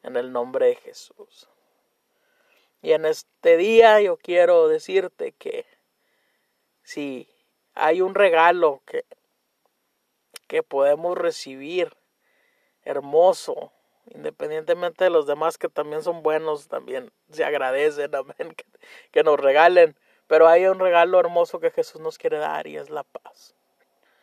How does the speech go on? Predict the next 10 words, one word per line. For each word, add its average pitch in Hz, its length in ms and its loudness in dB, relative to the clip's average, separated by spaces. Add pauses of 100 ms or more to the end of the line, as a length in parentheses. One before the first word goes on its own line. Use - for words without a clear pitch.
(340)
Así 160 220 -12
que 175 140 0
busquemos 180 500 -2
la 170 140 0
paz, - 320 -10
busquemos 190 600 -2
a 165 60 -14
Jesús, - 580 -20
busquemos 170 500 -6
que 151 200 -6